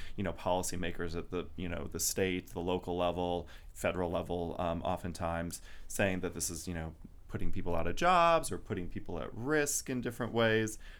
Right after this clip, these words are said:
Um, do you think some of that, you know, criticism or the attempts to regulate the gig economy are fair? You know, are reg-, do regulations have a space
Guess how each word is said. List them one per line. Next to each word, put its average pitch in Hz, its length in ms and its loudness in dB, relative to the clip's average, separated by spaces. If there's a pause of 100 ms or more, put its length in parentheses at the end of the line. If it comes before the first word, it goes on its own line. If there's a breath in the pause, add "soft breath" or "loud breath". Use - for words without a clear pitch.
(160 loud breath)
Um, 104 400 8 (340 loud breath)
do 311 60 0
you 330 60 4
think 330 120 0
some 180 180 2
of 156 80 2
that, 131 280 8 (180)
you 123 140 2
know, 110 100 4
criticism 147 680 0
or 127 80 6
the 101 120 4
attempts - 520 -2
to 110 380 2
regulate 123 600 2
the 160 80 -4
gig 147 200 0
economy 147 520 -2
are 143 140 -2
fair? 143 340 -2
You 127 120 -2
know, 104 220 0
are 104 140 6
reg-, 101 320 2
do - 100 -6
regulations 107 600 4
have 101 200 2
a 107 40 -4
space 104 560 0